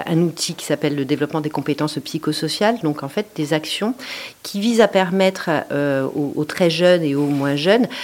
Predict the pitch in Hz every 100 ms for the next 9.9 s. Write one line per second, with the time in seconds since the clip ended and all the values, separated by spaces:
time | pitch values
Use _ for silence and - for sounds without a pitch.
0 | - - - 151 143 143 139 170 - 220
1 | 226 208 - - 202 214 202 165 180 135
2 | - - 151 214 214 196 170 147 - -
3 | _ _ - - - 190 190 180 170 180
4 | 170 156 165 170 - 123 - 127 - 143
5 | 135 - 131 123 - 139 127 127 - 269
6 | - - - 160 247 - - 226 220 220
7 | 170 - 139 165 170 165 143 - - 151
8 | - 151 156 143 - 147 - 139 131 -
9 | 247 165 - - - - 175 175